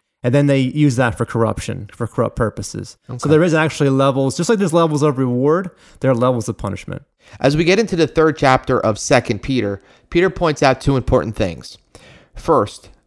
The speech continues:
Speaker 2: God's perception of time is much different than ours because he's outside of time. And then secondly, what we perceive as God acting slowly is actually God being merciful.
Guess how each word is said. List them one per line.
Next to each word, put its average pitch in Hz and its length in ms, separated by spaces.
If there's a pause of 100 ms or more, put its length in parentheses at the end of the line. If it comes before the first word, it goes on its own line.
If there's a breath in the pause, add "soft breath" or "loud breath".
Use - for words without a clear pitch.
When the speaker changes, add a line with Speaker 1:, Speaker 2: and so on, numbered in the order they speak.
(140)
Speaker 2:
God's 160 300
perception 135 600
of 104 80
time 131 300
is 104 140
much 120 260
different 135 300
than 107 120
ours 107 360 (220 soft breath)
because 131 280
he's 120 160
outside 110 400
of 98 100
time. 92 360 (480)
And 135 80
then 135 120
secondly, 131 560
what 127 180
we 139 140
perceive 131 420
as 110 140
God 123 340
acting 117 380
slowly 123 800 (240 soft breath)
is 120 100
actually 120 320
God 110 300
being 101 180
merciful. - 500